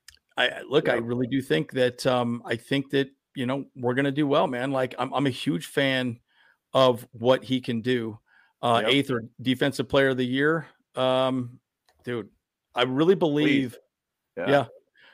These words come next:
Speaker 1: I, I think, um, you know, I think J C Jackson, you know, is gonna be good, but I think Asante Samuel will be great as well, too. And then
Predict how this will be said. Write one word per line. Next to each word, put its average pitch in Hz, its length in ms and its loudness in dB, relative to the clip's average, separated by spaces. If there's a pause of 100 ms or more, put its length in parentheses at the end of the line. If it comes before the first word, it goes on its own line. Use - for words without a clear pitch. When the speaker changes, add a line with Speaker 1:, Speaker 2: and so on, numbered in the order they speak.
(200)
Speaker 1:
I, 165 180 4
I 175 100 8
think, 240 320 0
um, 156 360 4 (1000)
you 160 100 4
know, 147 220 6 (880)
I 147 60 0
think 196 140 4
J 170 180 6
C 165 120 -4
Jackson, 135 600 0
you 127 120 -2
know, 120 260 -4
is 123 160 -6
gonna 131 160 0
be 123 100 -2
good, 123 200 0
but 123 100 0
I 120 60 0
think 135 140 -2
Asante 120 380 -4
Samuel 120 340 -4
will 113 40 -2
be 110 100 -6
great 110 200 -4
as 107 100 -10
well, 117 100 -2
too. - 120 -6
And 156 100 -6
then 202 200 -4